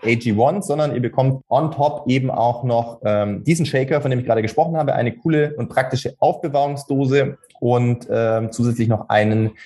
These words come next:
Jahresvorrat an Vitamin D und fünf Travel Packs, die zum Beispiel ich jetzt auch wiederum mitnehmen werde, wenn ich halt jetzt vier, fünf, sechs Tage in Hamburg bin, brauche ich nicht die ganze Dose mitnehmen, sondern nehme mir die fünf Travel Packs mit und, äh, bin da gut versorgt. Also schaut gerne rein, w w w athleticgreens punkt com schrägstrich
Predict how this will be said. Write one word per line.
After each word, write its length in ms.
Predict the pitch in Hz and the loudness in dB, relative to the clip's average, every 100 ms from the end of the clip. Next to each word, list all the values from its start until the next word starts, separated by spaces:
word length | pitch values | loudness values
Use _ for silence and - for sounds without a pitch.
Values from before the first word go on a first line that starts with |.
| - | -18
Jahresvorrat 1000 | 98 104 127 151 151 139 117 113 120 - | -2 0 2 0 -4 -6 -2 0 0 0
an 160 | 113 107 | -2 0
Vitamin 420 | 123 120 113 107 | 2 2 0 0
D 180 | 117 131 | 0 0
und 200 | 117 107 | 0 -4
fünf 360 | - 143 156 - - - _ | 0 0 0 -8 -20 -20 _
Travel 300 | - 156 147 | 0 2 2
Packs, 480 | - 165 - - - _ _ _ - | 0 -2 -2 -6 -10 _ _ _ -2
die 440 | 131 156 165 - | 2 2 0 -4
zum 120 | - | 0
Beispiel 320 | 117 117 127 151 | 0 0 -2 -2
ich 100 | 156 | -2
jetzt 160 | 139 | 0
auch 120 | 123 | 0
wiederum 220 | 131 123 127 | 0 0 0
mitnehmen 320 | 131 127 117 | 0 -2 0
werde, 180 | 120 117 | 0 0
wenn 120 | 117 | -2
ich 100 | 110 | 0
halt 140 | 107 | 0
jetzt 220 | 113 - | -2 -4
vier, 180 | - 123 | -2 0
fünf, 220 | 123 110 | 0 0
sechs 220 | - 107 - | -2 -2 2
Tage 240 | 107 107 | 2 2
in 80 | 104 | 0
Hamburg 260 | 113 113 | 0 0
bin, 200 | 113 110 - - - | 0 -2 -4 -14 -8
brauche 140 | - 107 | -2 0
ich 40 | |
nicht 120 | 110 | 2
die 60 | 117 | 0
ganze 360 | 110 110 110 104 | 0 0 0 0
Dose 320 | 120 131 127 | 0 2 2
mitnehmen, 400 | 123 123 120 117 | 0 0 0 0
sondern 200 | 107 107 | 0 2
nehme 120 | 110 | 2
mir 120 | 107 | 0
die 60 | 110 | 0
fünf 140 | 107 | -2
Travel 220 | - 113 110 | 0 -2 0
Packs 260 | 113 - | -2 0
mit 220 | 110 104 | -2 0
und, 180 | 104 98 | -2 0
äh, 100 | 101 | 0
bin 160 | 95 110 | 0 2
da 100 | 104 | 2
gut 200 | 107 101 | 0 -4
versorgt. 380 | 95 110 120 - | -4 0 0 -2
Also 320 | 101 104 - | 0 -2 -2
schaut 520 | - - - 117 113 | -8 -10 -4 -2 0
gerne 220 | 120 113 | 0 0
rein, 220 | 113 127 123 | 2 2 0
w 140 | 120 | 0
w 100 | 113 | 0
w 440 | 120 135 135 - - | 0 0 -4 -12 -4
athleticgreens 600 | 104 113 110 117 120 120 | 2 2 2 2 2 2
punkt 200 | 110 90 | -2 0
com 300 | - 113 - | 0 0 -2
schrägstrich 580 | - 98 95 - 101 | -2 0 0 -2 -2